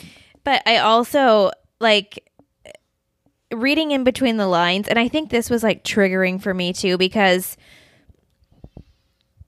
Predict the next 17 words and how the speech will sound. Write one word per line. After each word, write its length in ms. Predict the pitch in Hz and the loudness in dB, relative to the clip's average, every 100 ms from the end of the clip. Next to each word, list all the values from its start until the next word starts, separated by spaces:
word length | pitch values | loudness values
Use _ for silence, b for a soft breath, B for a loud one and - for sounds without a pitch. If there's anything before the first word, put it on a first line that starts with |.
| _ _ | _ _
Stassi 760 | - - 254 269 - 285 277 269 | -12 -2 -2 -2 -4 -6 -6 -2
has 240 | 233 220 - | 0 0 2
always 360 | 208 208 214 208 | 2 2 2 0
been, 160 | 208 | -2
like, 220 | 202 180 | -2 -6
super 1000 | - - - 233 220 233 214 214 208 202 - _ | -8 -10 -4 -2 -2 0 2 4 4 2 -2 _
out 260 | 202 202 - | 2 2 2
in 80 | 220 | -2
the 100 | 208 | 0
open 340 | 196 190 202 | 0 0 0
about 340 | 202 196 185 - | 0 0 0 -2
her, 460 | 196 208 196 190 180 | -2 2 2 2 0
like, 200 | 196 - | -4 -6
credit 400 | - 294 269 247 | -6 -4 -4 -4
problems, 840 | - 208 190 185 185 170 170 180 - | -6 -4 -4 -4 -2 -2 -4 -8 -2
or, 160 | 214 | -2
like, 260 | 208 202 | 0 0